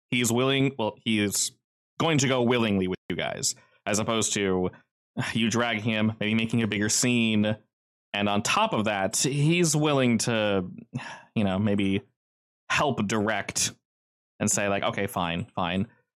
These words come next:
Uh, if you go this way and this way,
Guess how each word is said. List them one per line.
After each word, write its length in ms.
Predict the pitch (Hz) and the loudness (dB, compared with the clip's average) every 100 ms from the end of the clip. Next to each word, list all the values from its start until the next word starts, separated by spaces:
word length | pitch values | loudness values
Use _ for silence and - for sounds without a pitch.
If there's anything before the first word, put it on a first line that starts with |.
| - | -10
Uh, 600 | 113 95 90 87 87 90 98 - - | -6 -2 -2 -4 -4 -6 -8 -12 -12
if 140 | 113 | -2
you 60 | 113 | 0
go 100 | 135 | 2
this 180 | 131 131 | 2 0
way 100 | 120 | 0
and 80 | 110 | 0
this 160 | 107 | 0
way, 280 | 110 101 98 | 0 0 -2